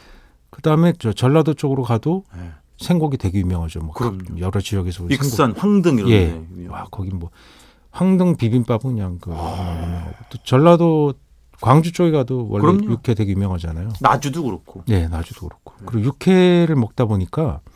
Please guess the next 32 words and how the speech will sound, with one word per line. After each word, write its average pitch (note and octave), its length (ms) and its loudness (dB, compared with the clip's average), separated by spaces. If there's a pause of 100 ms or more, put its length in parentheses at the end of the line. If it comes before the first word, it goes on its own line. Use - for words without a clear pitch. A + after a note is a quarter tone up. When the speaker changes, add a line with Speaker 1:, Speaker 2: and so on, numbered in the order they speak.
(520)
Speaker 1:
그 G2+ 100 -4
육회를 D3+ 920 2
어디를 E3 340 2
먹어야 A2+ 320 0
되는지 G#2 300 -4
궁금해지고. F#2+ 1000 -4
Speaker 2:
네. F#2+ 240 -6 (680)
Speaker 1:
근데 E3+ 180 2
그게 C#3 540 4 (880)
서양 A#3+ 440 6
요리에서는 C3 680 4
잘 A2 280 -2
육회라는 A#2 500 -4
개념이 F#2+ 320 -4
좀 A2+ 140 -6
없거든요. E2 520 -10 (240)
Speaker 2:
카르파초. F#3 440 -2
Speaker 1:
네, F#2+ 120 0
카르파초 A2 500 -4
정도. F2 480 -4
Speaker 2:
네. G#2 60 -14
Speaker 1:
근데 A#2+ 120 -2
그건 B2+ 140 0
안심으로 B2 640 0 (440)
해요. F#2+ 360 -2
Speaker 2:
네네. G#2 420 -2 (120)
Speaker 1:
그러니까 A#2+ 120 -2
육회를 D#3+ 600 0
되게 A#2+ 240 0
다채롭게 - 640 -6
먹는 A2 280 2
게 A2+ 100 -2